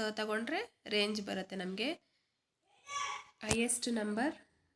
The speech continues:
ರೇಂಜ್ ಫಾರ್ಮುಲಾ ಏನು ಅಂತಂದ್ರೆ, ಆ, ರೇಂಜ್ನ ನಾವು ಯಾವ ರೀತಿ ಕಂಡುಹಿಡಿತೀವಿ ಅಂತಂದ್ರೆ, ಹೈಯೆಸ್ಟ್ ನಂಬರ್ ಮೈನಸ್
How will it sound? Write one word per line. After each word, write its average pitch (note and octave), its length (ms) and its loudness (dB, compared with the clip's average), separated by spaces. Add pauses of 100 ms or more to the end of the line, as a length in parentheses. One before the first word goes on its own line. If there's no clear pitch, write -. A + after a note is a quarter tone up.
(280)
ರೇಂಜ್ B3+ 360 0
ಫಾರ್ಮುಲಾ G#3+ 520 -2
ಏನು G#3 340 -2
ಅಂತಂದ್ರೆ, - 920 -6 (380)
ಆ, G#3 160 0
ರೇಂಜ್ನ A3 400 0
ನಾವು G#3+ 180 -4
ಯಾವ G3 200 0
ರೀತಿ G3+ 220 -4
ಕಂಡುಹಿಡಿತೀವಿ G3+ 580 -4
ಅಂತಂದ್ರೆ, F#3+ 480 -2 (560)
ಹೈಯೆಸ್ಟ್ A#3 560 -2
ನಂಬರ್ G#3+ 480 -4 (3250)
ಮೈನಸ್ A3 560 -2